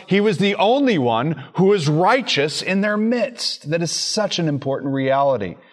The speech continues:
for us to understand about the gospel. All people have sinned and fallen short of the glory of God, every single one. We were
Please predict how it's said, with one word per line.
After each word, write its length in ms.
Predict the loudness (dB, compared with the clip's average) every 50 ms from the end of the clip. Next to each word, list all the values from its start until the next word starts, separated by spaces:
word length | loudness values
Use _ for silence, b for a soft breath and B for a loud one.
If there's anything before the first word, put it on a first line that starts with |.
| b b b b
for 180 | -4 0 0 0
us 200 | 0 0 -2 -4
to 120 | -4 -2
understand 640 | -2 -2 -2 -2 -4 -4 -2 -2 0 0 0 -2 -2
about 580 | -2 -2 0 2 2 0 0 -4 -8 B B B B B B -4
the 140 | -2 -2 0
gospel. 760 | 2 2 2 0 0 -4 -8 -8 -8 -8 -8 -8 -10 -12 _ _ _ _ _ _ _ _ _ _ _ _ _ _ _ _ _ _ _ _ _ _ _ _ -6 -2
All 320 | 0 2 2 2 2 0
people 420 | -2 -2 -2 -2 -2 0 0 0 0
have 120 | 0 -2
sinned 360 | -4 -4 -2 -2 0 -2 -2
and 140 | -2 -4 -2
fallen 280 | 0 0 0 0 0 -2
short 460 | -2 -2 0 0 0 0 -2 -4 -10 b b b b b b b b _ _ -4
of 140 | -2 0 0
the 60 | 2
glory 500 | 2 2 2 2 2 2 2 2 0 0
of 180 | -2 -2 0
God, 360 | 0 0 0 0 -2 -2 -2 -2
every 420 | -2 -2 -2 0 0 -2 -2 -2
single 420 | -4 -4 -4 -2 0 0 0 0 0
one. 340 | 0 0 0 0 -2 -2 -2
We 100 | 0 0
were 200 | 0 -2 -2